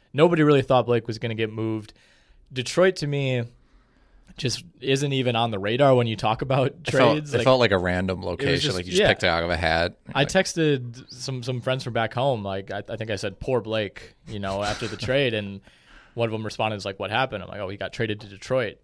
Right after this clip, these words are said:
Speaker 1: and he just, he is like, "Ha ha," and then, you know, no response after that. And, like, a half hour later, he's like, "Whoa, you were serious? I thought you were kidding. I just
Speaker 2: Right.
Speaker 1: checked Twitter." Like,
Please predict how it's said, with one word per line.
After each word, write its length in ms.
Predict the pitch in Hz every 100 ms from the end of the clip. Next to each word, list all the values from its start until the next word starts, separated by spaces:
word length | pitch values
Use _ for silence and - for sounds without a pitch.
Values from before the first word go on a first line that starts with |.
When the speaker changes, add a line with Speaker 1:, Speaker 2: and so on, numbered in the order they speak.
| -
Speaker 1:
and 340 | 104 98 95
he 120 | 117
just, 360 | 107 98 - - _ _ _
he 200 | - 120
is 100 | 104
like, 120 | 107 98
"Ha 200 | 117 107
ha," 260 | 117 107
and 100 | 101
then, 200 | 101 107 _
you 120 | 123 107
know, 100 | 98
no 120 | 107
response 360 | 104 127 107
after 200 | 113 107
that. 160 | 113 117
And, 80 | 113
like, 100 | 110
a 60 | -
half 220 | 120 135
hour 180 | 113 110
later, 240 | 123 113
he's 140 | 101 104
like, 120 | 101
"Whoa, 160 | 151
you 140 | 135 110
were 60 | 107
serious? 360 | 113 135 180
I 80 | 120
thought 180 | 135 123
you 60 |
were 80 | 110
kidding. 280 | - 160 110
I 40 |
just 140 | 107 92
Speaker 2:
Right. 100 | 120
Speaker 1:
checked 100 | 117
Twitter." 200 | 156 127
Like, 240 | 110 117